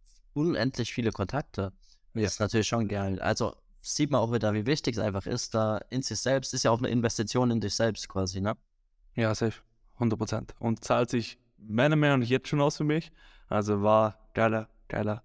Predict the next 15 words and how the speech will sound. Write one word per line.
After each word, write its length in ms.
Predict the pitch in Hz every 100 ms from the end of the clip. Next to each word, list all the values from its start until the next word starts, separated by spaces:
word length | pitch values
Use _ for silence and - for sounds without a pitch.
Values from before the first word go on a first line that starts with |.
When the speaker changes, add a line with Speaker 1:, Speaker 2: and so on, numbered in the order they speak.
| -
Speaker 2:
Erfahrung. 420 | - 101 - 104 _ _ _ - -
Speaker 1:
Ja, 280 | 95 95
sehr, 220 | 95 - 131
sehr 160 | 110 -
cool. 80 | 95 95
Ja, 120 | 110 123
ist 100 | 123
auf 100 | 123
jeden 140 | 135
Fall 100 | 127
mal 120 | 123
ein 80 | 110
anderes 340 | 101 123 107
Thema 280 | - 127 135
heute. 380 | 139 147 160